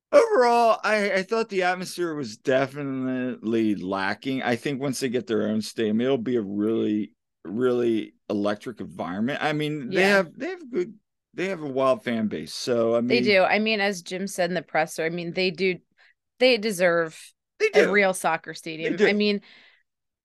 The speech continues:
Speaker 2: that, that really sucks for them as a fan base. And, you know, yeah, we're gonna give 'em so much crap about it. And, like, yeah, we are giving, we're saying chants like,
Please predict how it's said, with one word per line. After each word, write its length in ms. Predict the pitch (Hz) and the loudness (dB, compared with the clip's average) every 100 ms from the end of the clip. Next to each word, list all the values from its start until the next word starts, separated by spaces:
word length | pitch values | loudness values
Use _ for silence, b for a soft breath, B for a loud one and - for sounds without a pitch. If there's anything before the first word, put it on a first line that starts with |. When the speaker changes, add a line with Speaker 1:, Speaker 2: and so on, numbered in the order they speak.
| _ | _
Speaker 2:
that, 160 | 269 285 _ | -4 -4 _
that 260 | 269 262 208 | -2 0 0
really 220 | 208 190 | -2 -2
sucks 300 | 185 165 - | 0 -2 -2
for 100 | 175 | 0
them 200 | 170 170 | 0 0
as 100 | 156 | -4
a 60 | 160 | -4
fan 280 | 160 165 | -2 -2
base. 280 | 156 160 - | -2 -4 -6
And, 560 | - 180 175 175 180 185 _ _ - | -4 -2 -2 -4 -10 -12 _ _ -6
you 120 | 185 | 0
know, 60 | 180 | 2
yeah, 280 | 190 196 185 | 4 6 6
we're 160 | 196 | 2
gonna 180 | 208 190 | -2 0
give 160 | 175 170 | -2 -4
'em 80 | |
so 200 | 175 165 | -4 -4
much 200 | 165 170 | -2 -6
crap 300 | - 156 151 | 0 2 2
about 300 | 160 160 160 | 0 2 2
it. 80 | 160 | 2
And, 120 | 156 | -2
like, 240 | 165 156 - | 0 -2 -2
yeah, 220 | 180 175 | 2 2
we 140 | 180 190 | 4 2
are 120 | 185 | 2
giving, 360 | 185 175 165 - - - _ b b _ | -2 -4 -8 -12 -20 -20 _ b b _
we're 100 | - | -10
saying 180 | 175 156 | -4 -4
chants 280 | 175 156 - | -4 -4 -2
like, 360 | 147 147 - | 0 0 -4